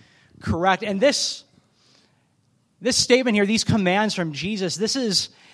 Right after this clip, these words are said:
this is the red light question um, from Jesus, I feel like. You know, if we don't understand Jesus here, then we don't really understand his message at all.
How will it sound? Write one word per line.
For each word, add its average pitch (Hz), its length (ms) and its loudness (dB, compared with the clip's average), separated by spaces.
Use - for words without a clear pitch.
this 196 160 0
is 208 180 -2
the 175 400 -6
red 143 400 -2
light 147 360 -6
question 117 880 0
um, 120 340 -10
from 147 240 -6
Jesus, 131 420 -8
I 139 140 -4
feel 127 280 -6
like. 123 200 -6
You 151 60 -6
know, 143 80 -4
if 127 120 -12
we 196 160 -6
don't 190 460 -6
understand 151 1120 -6
Jesus 147 480 -8
here, 160 260 -8
then 139 180 -10
we 190 140 -10
don't 185 260 -8
really 151 380 -4
understand 143 1000 -8
his 160 280 -4
message 135 760 -4
at 135 160 -8
all. 123 400 -2